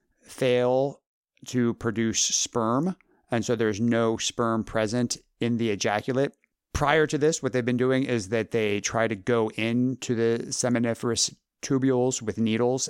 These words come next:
and see if they can extract the very, very rare sperm that might be present in there.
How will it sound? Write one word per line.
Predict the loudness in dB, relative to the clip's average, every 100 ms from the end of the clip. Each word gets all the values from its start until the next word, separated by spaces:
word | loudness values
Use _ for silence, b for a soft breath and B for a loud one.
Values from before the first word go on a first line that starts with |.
| -6
and | -6 -2
see | 0 0
if | 0
they | -2
can | -4 -6
extract | -4 -2 0 0 0 -2 -8 -6
the | -4
very, | -2 0 0
very | 0 0 0 0
rare | -2 -2 0 -2 -2
sperm | -4 -4 -2 -2 -2 -2
that | -4 -4
might | -4 -4
be | -6
present | -4 -2 -2 -2
in | 0
there. | 0 0